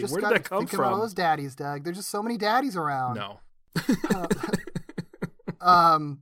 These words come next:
Speaker 1: yeah, I mean, there's, there's just so much fun lingo. I, I,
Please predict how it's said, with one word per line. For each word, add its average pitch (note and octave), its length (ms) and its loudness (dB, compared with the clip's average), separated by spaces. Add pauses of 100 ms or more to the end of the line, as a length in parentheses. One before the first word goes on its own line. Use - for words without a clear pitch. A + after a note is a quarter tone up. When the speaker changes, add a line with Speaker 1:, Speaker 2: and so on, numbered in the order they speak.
Speaker 1:
yeah, F3+ 360 6
I F3+ 60 4
mean, F#3 140 2
there's, A3+ 380 0
there's G#3+ 240 2
just - 260 -4
so D#3 160 -6
much D3+ 160 -6
fun D3 260 -2
lingo. D3 320 -4
I, G#3 240 6
I, F#3+ 180 8